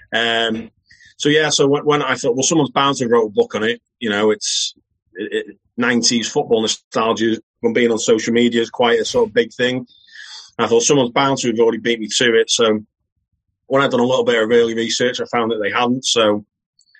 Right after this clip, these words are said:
I thought, "Right, let's get looking more in depth into the tournament, see if I can, you know, if there is a good story to tell here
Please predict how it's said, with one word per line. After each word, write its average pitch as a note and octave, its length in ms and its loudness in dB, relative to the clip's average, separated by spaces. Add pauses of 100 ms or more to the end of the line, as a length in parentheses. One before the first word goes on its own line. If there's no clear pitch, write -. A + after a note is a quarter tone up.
(140)
I F#2+ 80 -8
thought, A#2+ 220 2
"Right, C3+ 300 2
let's A#2+ 280 -6
get C3 240 0
looking A#2+ 500 0 (240)
more B2+ 260 4
in B2 140 2
depth B2+ 300 -2
into B2+ 260 -2
the A2+ 80 -4
tournament, G#2+ 500 0
see A#2+ 160 0
if A2 160 -4
I A2+ 120 -2
can, A2 320 -2
you A#2 80 -2
know, A2 120 0
if G#2+ 120 -4
there A#2+ 140 2
is A#2 120 0
a A2 60 -6
good A2+ 220 0
story A#2+ 360 4
to - 180 -10
tell C3 260 0
here G2+ 240 -2